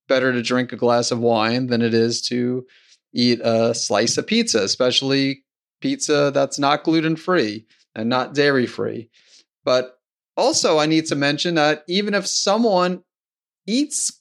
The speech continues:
gluten-free or dairy-free options, it doesn't necessarily mean that it's healthy. As an example,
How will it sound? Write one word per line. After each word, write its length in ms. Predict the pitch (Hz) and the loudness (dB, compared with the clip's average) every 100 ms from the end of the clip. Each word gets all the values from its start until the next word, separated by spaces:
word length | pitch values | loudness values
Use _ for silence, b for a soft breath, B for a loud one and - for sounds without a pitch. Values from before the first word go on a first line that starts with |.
| - | -4
gluten-free 640 | 156 151 139 131 151 143 139 | 0 0 0 -6 0 2 2
or 120 | 127 | 2
dairy-free 680 | 120 127 123 123 - 131 123 | 2 2 2 -2 -4 -6 -2
options, 680 | 123 120 - 139 131 123 | 0 0 -2 -6 -4 -2
it 160 | 123 117 | -4 0
doesn't 360 | 151 139 139 143 | 0 0 -4 -2
necessarily 680 | 143 135 131 139 135 131 | 0 0 0 0 2 0
mean 240 | 127 127 131 | -2 -2 0
that 120 | 139 | -2
it's 140 | 143 - | 0 0
healthy. 440 | 190 196 104 92 b b b b - | 0 0 -8 -8 b b b b -4
As 180 | 135 131 | -2 0
an 120 | 139 | 0
example, 760 | 131 131 135 147 165 165 170 | 0 0 0 0 0 0 -2